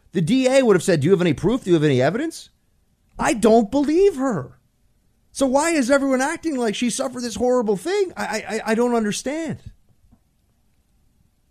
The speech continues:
Well, I do understand because the, the politics involved here is,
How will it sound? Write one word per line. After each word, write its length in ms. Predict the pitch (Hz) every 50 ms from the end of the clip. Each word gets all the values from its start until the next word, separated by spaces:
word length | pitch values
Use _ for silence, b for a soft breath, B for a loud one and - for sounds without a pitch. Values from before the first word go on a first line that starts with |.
| _ _ _ _ _ -
Well, 160 | - 143 127
I 80 | 113 107
do 180 | 127 190 185
understand 520 | 131 95 82 - - - - 50 - - - _ _ _ _ _ _ _ _ _ _ _ -
because 500 | 107 107 95 - - 101 92 92 95 87
the, 180 | - 90 90 85
the 100 | 85 82
politics 560 | 82 - 127 131 131 120 - - 92 - -
involved 420 | 92 90 80 87 85 85 85 - -
here 380 | 92 87 87 85 85 85 - -
is, 540 | 85 90 90 87 87 85 82 - - -